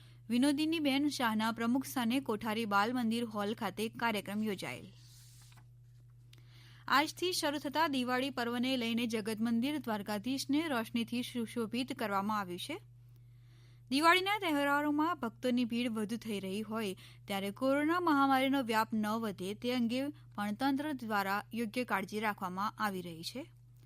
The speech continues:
દ્વારકામાં પ્રવેશતા તમામ વાહનોનું ચેકિંગ કરવામાં આવી રહ્યું છે. હોટેલ, ધર્મશાળા, બસ સ્ટેન્ડ, રેલવે સ્ટેશન પર પણ સુરક્ષા એજન્સીઓ દ્વારા ચાંપતી નજર રાખવામાં આવી રહી છે.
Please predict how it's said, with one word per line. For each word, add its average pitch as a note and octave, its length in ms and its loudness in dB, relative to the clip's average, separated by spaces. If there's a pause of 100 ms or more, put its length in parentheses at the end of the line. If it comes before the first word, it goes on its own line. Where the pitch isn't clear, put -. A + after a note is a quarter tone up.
(720)
દ્વારકામાં D4+ 520 6
પ્રવેશતા C#4 560 2
તમામ B3 380 2
વાહનોનું C#4 480 4
ચેકિંગ A3 340 -2
કરવામાં G3 400 0
આવી F3 140 -4
રહ્યું F3 240 -8
છે. - 260 -10 (840)
હોટેલ, A#3+ 420 2
ધર્મશાળા, A3+ 840 0
બસ A3 200 -2
સ્ટેન્ડ, B3+ 360 0
રેલવે G#3 340 -2
સ્ટેશન B3+ 420 -2
પર B3 160 -2
પણ A#3+ 220 -2
સુરક્ષા A3+ 560 -2
એજન્સીઓ C4+ 460 0
દ્વારા C#4 320 0
ચાંપતી A3 400 0
નજર G#3+ 280 -2
રાખવામાં F3+ 440 -4
આવી E3 160 -6
રહી E3+ 220 -12
છે. - 240 -16